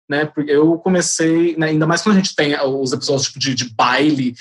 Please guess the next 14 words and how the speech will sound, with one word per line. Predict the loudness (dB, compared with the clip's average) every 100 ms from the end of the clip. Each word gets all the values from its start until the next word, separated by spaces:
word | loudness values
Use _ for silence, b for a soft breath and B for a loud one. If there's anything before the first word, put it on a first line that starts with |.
| B
e | -8
de | -4
personagens | -2 -2 0 2 2 0
que | -4
as | -8
pessoas | -6 -6 -8
têm | -10
que | -6
fazer. | -6 -2
Então, | -2 -2
tipo, | -6 -6 -2
ah, | 0 2
o |
look | 2 4 2 0 -4 -4